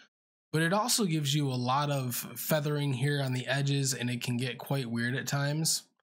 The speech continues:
And so I really don't like to use this if I'm trying to fake a depth of field. It does have its uses, but it's not something that I like to use too often. So we can click cancel. Now, if we head up to filter,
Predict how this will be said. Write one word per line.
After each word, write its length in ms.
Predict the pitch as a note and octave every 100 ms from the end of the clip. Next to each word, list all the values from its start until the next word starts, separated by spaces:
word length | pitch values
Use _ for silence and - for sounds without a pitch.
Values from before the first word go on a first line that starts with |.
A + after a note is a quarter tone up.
| _ _ _ _ _ _ _ -
And 100 | D#3
so 120 | F3+
I 80 | E3+
really 320 | E3+ A3 G#3
don't 340 | C3+ C#3+ D3+
like 160 | D3+ D3
to 80 | C#3
use 340 | B2 B2+ C3
this 300 | C#3+ C#3+ C#3
if 180 | B2+ B2+
I'm 120 | B2+
trying 280 | B2 C#3 C3
to 60 | A#2
fake 320 | - C3 C#3
a 40 |
depth 280 | C#3+ C#3+ C#3+
of 80 | C3+
field. 340 | - D#3 D3+
It 140 | C3+ B2
does 240 | D#3 D#3
have 180 | D#3+ D3
its 200 | B2 -
uses, 420 | C#3+ D3 E3+ D#3
but 160 | C3+ A#2+
it's 200 | A#2 C#3
not 220 | D3+ -
something 420 | - E3+ E3 D#3
that 100 | C#3+
I 80 | C3+
like 220 | C3 B2+
to 100 | B2
use 260 | A#2 B2 -
too 240 | - B2
often. 580 | A#2 C#3+ G3 G3+ G#3 - _ _ _ _
So 140 | - B2+
we 80 |
can 120 | B2+ A#2+
click 240 | - E3
cancel. 580 | - C3 C3+ F#3+ A3+ - _ _ _ _ _ _ _ _ _ _ _ -
Now, 220 | F3+ F3+
if 140 | D#3+
we 100 | F#3
head 180 | D3+ G#3+
up 160 | A3 G#3+
to 100 | D#3+
filter, 760 | - E3+ E3 C#3+ B2 C#3 -